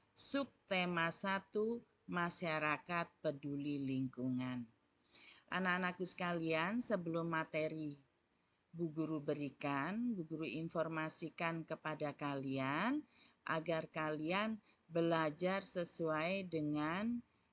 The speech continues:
yang Bu Guru videokan ini kepada kalian, karena ka-, Bu Guru tahu kalian belum mempunyai buku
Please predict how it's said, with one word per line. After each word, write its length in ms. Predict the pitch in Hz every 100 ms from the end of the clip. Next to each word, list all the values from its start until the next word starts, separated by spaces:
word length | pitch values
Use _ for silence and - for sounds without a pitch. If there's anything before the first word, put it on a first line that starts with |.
| -
yang 400 | 165 170 185 180
Bu 160 | 165 147
Guru 560 | 147 151 151 165 190 220 - _ _ _ _ _ -
videokan 800 | 208 190 165 165 156 - 156 151
ini 320 | - 160 170
kepada 480 | - 165 151 151 147
kalian, 720 | 151 147 147 156 175 185 151
karena 400 | 160 143 151 156
ka-, 320 | - 147 135 - -
Bu 160 | - 165 160
Guru 240 | 165 165
tahu 480 | - 143 147 180 226
kalian 560 | 175 156 156 175 180
belum 400 | 156 156 196 233 240 _ _ -
mempunyai 960 | 175 180 170 165 160 160 151 151 175 185 - _ _
buku 640 | 156 175 175 - 220 220